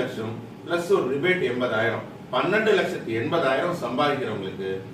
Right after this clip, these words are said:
பத்து பைசா டாக்ஸ் கிடையாதுங்கிறது சொல்றதுக்கு எவ்வளவு பெரிய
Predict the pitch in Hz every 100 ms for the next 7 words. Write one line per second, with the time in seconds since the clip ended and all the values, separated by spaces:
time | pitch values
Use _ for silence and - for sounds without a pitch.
0 | - - - - - 214 147 - - 120
1 | - - 101 98 95 101 87 - - -
2 | 123 139 156 147 - 107 107 214 220 208
3 | 156 131